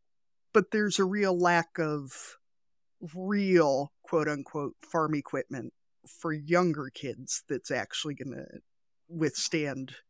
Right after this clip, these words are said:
being played with. And so I think there's a, a tremendous market for anything that's less baby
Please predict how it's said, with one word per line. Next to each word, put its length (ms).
being 280
played 300
with. 360
And 140
so 120
I 80
think 200
there's 280
a, 300
a 80
tremendous 880
market 440
for 240
anything 520
that's 640
less 260
baby 420